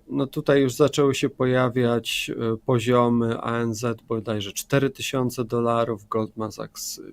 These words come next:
pięć tysięcy dolarów, natomiast ten A-, A N Z, em, ten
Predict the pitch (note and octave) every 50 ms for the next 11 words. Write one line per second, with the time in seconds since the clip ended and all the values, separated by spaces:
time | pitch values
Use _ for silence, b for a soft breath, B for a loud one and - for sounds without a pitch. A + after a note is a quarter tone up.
0 | _ - - C#3 C#3 C#3+ C#3+ C#3 C3 - - - A#2+ - - C3 B2 A#2+ - B2
1 | A#2+ A2+ A#2+ A#2+ A#2 A#2 A#2 A2+ A2 - A2+ A2 G#2+ - A#2+ A2+ - - B2 A#2+
2 | A#2+ A#2+ A#2+ A#2+ A#2+ A#2+ - - B2 B2 B2 A#2+ A#2+ A2+ A#2 C#3 C#3+ D3 D3 D3
3 | - _ b b b b b b b b b b b b b b - - A#2 A#2
4 | A#2 A#2 A2+ A2+ A2+ A2+ A2+ A2+ A2 A2 - - - A#2+